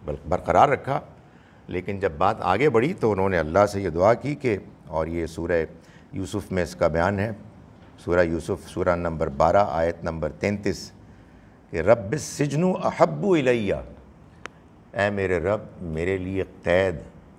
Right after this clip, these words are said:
ज़्यादा पसंदीदा है, मिम्मा यदऊना इलैहि", इससे कि जिसकी तरफ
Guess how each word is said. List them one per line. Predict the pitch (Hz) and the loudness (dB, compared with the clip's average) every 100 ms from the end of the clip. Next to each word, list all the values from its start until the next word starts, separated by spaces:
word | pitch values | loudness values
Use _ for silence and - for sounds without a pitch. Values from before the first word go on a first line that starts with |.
| - | -14
ज़्यादा | 73 67 78 80 95 101 85 - - - - - - - - - - - | -12 -6 0 2 4 4 2 -4 -20 -20 -20 -20 -20 -20 -20 -20 -20 -16
पसंदीदा | - - 80 80 92 85 | -12 -8 -6 -4 0 0
है, | 67 - - - - - - - | -2 -12 -20 -20 -20 -20 -20 -14
मिम्मा | 90 104 110 123 127 | -2 -2 0 0 2
यदऊना | 117 104 101 110 123 98 | 2 0 0 -2 -2 -2
इलैहि", | 90 80 80 73 64 - - - - - - - - - - | -2 -6 -8 -12 -16 -20 -20 -20 -20 -20 -20 -20 -20 -20 -14
इससे | - 101 - 131 | -8 -8 -2 -2
कि | - | 0
जिसकी | 104 95 - 98 | -4 -4 -6 0
तरफ | 110 120 - | 2 2 0